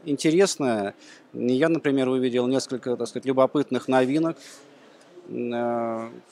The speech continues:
какие-то для себя сделал выводы в отношении развития дальнейшего рынка. Вот. Поэтому я считаю, что присутствовать здесь как минимум необходимо,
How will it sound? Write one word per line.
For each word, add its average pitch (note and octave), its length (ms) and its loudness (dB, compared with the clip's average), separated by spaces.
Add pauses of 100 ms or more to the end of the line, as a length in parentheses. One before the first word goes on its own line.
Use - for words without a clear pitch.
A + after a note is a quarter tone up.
какие-то D#3+ 360 0
для B2+ 140 -6
себя C#3 320 2
сделал C3 360 2
выводы B2+ 360 2
в A#2+ 40 2
отношении B2+ 440 0
развития B2+ 640 0
дальнейшего D3+ 640 -2
рынка. D3+ 380 -6 (960)
Вот. C#3 260 -2 (140)
Поэтому F3 400 2
я F3+ 160 2
считаю, E3+ 320 0
что C#3+ 580 0 (1400)
присутствовать D#3 600 0
здесь B2 440 -2 (140)
как C3+ 180 0
минимум E3 300 4
необходимо, B2 760 -2